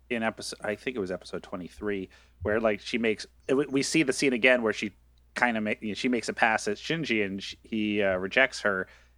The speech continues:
And it says, like, it seems to be implying that, like, well, now that Kaji's gone, you've now transferred all of those feelings towards Shinji, which is like,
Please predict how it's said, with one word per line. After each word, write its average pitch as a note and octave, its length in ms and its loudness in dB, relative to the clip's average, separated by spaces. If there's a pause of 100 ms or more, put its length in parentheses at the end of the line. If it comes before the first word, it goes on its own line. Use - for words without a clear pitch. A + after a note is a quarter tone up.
(200)
And B2 160 6
it B2+ 280 0
says, E3 320 4
like, A2 480 2
it A#2 200 -2
seems D#3 200 2
to C3+ 60 -4
be C3 120 4
implying B2 560 4
that, G#2 180 4
like, G2+ 160 0
well, G#2+ 100 0
now G#2+ 160 4
that G#2 140 2
Kaji's A2 340 2
gone, G#2 240 4
you've G2+ 160 -4
now G#2+ 360 4
transferred G#2+ 540 -4
all A2 220 4
of F#2+ 100 -2
those G2 240 -2
feelings G#2+ 600 -2
towards A2 320 -2
Shinji, A#2 340 0
which G2+ 140 -6
is G#2 140 -6
like, F#2 140 -6